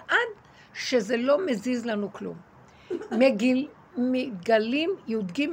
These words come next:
מידות הרחמים, ואז שלושה ימים אחר כך מזמינים אותנו לסוכות, חג הסוכות.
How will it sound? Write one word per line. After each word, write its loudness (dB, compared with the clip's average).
מידות -4
הרחמים, -4
ואז -2
שלושה -6
ימים -4
אחר -8
כך -10
מזמינים -6
אותנו -8
לסוכות, -14
חג -8
הסוכות. -14